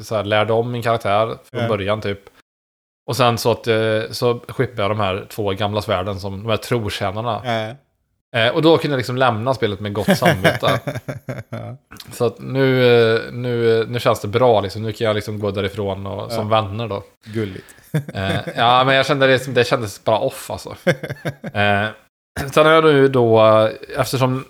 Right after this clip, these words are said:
Speaker 1: jag fick ju min game, eh, Steam Deck som jag hade, liksom, längtat efter. Men jag fick ju den mitt i den här Elden Ring-ruschen.
Speaker 2: Ja.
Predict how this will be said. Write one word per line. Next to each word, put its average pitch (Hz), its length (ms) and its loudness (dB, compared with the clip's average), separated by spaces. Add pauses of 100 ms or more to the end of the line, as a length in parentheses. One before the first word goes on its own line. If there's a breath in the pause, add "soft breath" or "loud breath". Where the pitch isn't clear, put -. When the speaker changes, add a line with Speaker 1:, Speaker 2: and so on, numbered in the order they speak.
(140)
Speaker 1:
jag 135 160 0
fick - 180 -4
ju 123 60 -4
min 107 140 -2
game, 104 320 -2
eh, 117 220 4 (100)
Steam 113 200 -2
Deck 147 200 -2
som 139 140 -6
jag 113 60 2
hade, 107 140 2
liksom, 98 260 -4
längtat 110 320 -2
efter. 117 480 -2 (200)
Men 117 120 0
jag 117 100 2
fick 123 160 -6
ju 147 60 4
den 113 160 2
mitt - 320 -10
i 104 160 -4
den 101 100 -6
här 98 140 -2
Elden 104 440 -4
Ring-ruschen. 107 1000 -6
Speaker 2:
Ja. 113 180 -4